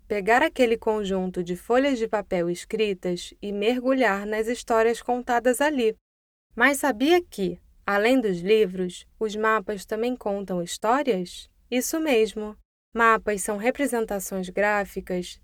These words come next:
seja em cartolina, papel ou tela, que nos mostram informações sobre a superfície da Terra, os países, uma região.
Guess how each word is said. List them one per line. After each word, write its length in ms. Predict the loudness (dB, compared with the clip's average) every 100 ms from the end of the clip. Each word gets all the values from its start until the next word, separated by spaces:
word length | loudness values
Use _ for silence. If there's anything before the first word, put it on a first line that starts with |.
| -12
seja 380 | -2 -2 -2
em 100 | -4
cartolina, 880 | 0 0 0 0 2 2 0 -2 -4 -2
papel 580 | -2 0 -2 -2 -2 -8 _
ou 220 | 0 0
tela, 560 | 0 -2 0 0 -2 -4 _ _
que 120 | -2 0
nos 220 | 2 0
mostram 560 | -2 -2 -2 -4 -4
informações 920 | -4 0 0 2 -2 -2 -4 -4 -4 -4
sobre 240 | -4 -2
a 60 | -2
superfície 720 | -2 0 -2 -2 -8 -6 -4
da 160 | -2 -2
Terra, 560 | 0 0 0 -2 -4 -6 _ -6
os 180 | -4
países, 800 | 0 0 0 -2 -4 -4 -4 -10 -12
uma 220 | -6 -4 -4
região. 720 | -4 -2 0 0 0 -4